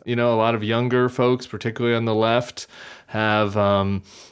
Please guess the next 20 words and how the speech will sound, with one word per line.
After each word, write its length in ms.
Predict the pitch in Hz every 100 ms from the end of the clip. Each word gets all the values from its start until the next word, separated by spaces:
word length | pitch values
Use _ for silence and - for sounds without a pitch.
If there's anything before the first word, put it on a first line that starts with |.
| _
been 280 | 113 101 95
critical 480 | - 127 143 151 151
of 80 |
Biden, 420 | 143 147 151 160 147
critical 340 | 107 117 139
of 80 | 123
Democrats, 540 | 139 143 147 143 143
critical 360 | - 110 120 139
of 100 | 135
Israel 560 | 143 139 143 139 139
for 180 | 139 143
the 100 | 135
response. 560 | 135 135 139 131 135 131
There 80 | 98
have 60 |
even 120 | 101
been 120 | 101 104
a 60 |
few 260 | - - 110
members 580 | 107 110 117 120 117